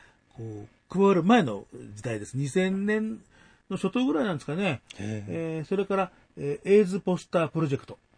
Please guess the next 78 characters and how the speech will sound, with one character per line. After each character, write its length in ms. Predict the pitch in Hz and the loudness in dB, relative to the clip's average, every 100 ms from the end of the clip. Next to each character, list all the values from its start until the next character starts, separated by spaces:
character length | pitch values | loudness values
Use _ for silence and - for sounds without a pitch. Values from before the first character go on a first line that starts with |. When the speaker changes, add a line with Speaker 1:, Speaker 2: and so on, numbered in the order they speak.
| _ _ | _ _
Speaker 2:
う 60 | 143 | -2
ん。 20 | |
Speaker 1:
え 300 | 143 123 113 | 2 2 0
ー、 60 | 107 | -2
ア 80 | 170 | -2
ク 140 | - | -2
タ、 220 | - 107 - _ _ | -6 -8 -10 _ _
え 60 | 117 | -10
ー、 20 | |
そ 60 | |
れ 60 | 151 | -6
か 40 | 131 | -6
ら 60 | |
ド 120 | 117 147 | -2 0
ラ 140 | 165 | 2
ァ 40 | |
グ 120 | 160 147 | 0 0
ク 140 | 160 | 0
イ 40 | |
ー 280 | 127 113 - | 0 -4 -8
ン 60 | 165 | -4
を 80 | 156 | -2
し 60 | |
た 100 | 190 | 0
り、 80 | 190 | 0
歌 300 | 151 147 170 | 0 0 2
を 60 | 135 | 2
歌 180 | 131 139 | -2 -4
っ 40 | |
て 120 | - | -4
い 60 | 135 | -4
た 100 | 156 | -2
り 80 | 151 | -4
と 80 | |
た 140 | 180 127 | -6 -6
く 80 | - | -2
さ 100 | 190 | -2
ん、 100 | 180 _ - _ | -2 _ -20 _
え 100 | 131 | -8
ー、 160 | 127 127 | -4 -2
遊 60 | |
ん 40 | 160 | -2
で 60 | |
ま 120 | 143 127 | -2 -4
し 40 | |
た。 120 | 117 - _ | -6 -16 _
Speaker 2:
<laughs> 0 | 98 - 147 131 117 131 - | -6 -2 0 -2 -4 -6 -6
Speaker 1:
え 220 | 104 107 | -10 -8
ー、 60 | 170 | -4
今 160 | 175 | -2
は 100 | 131 | -2
年 200 | 117 131 | -4 -2
と 100 | - | 0
と 100 | 180 | 0
も 120 | 135 117 | 0 -2
に 60 | |
穏 180 | 110 139 | -4 0
や 100 | 185 | 0
か 80 | 131 | 0
な 100 | 113 | -2
毎 200 | 113 165 | -2 0
日 200 | 131 117 | -2 -6
を 40 | |
過 100 | - | -6
ご 120 | 127 | -6
し 60 | 127 | -6
て 120 | - | -10
い 20 | |
ま 80 | 104 | -14
す 80 | - | -16
っ 40 | - | -14
て 60 | |
い 20 | |
う 40 | 101 | -16
ん 40 | |
で 40 | 95 | -14
す 80 | |
ね。 120 | 104 | -18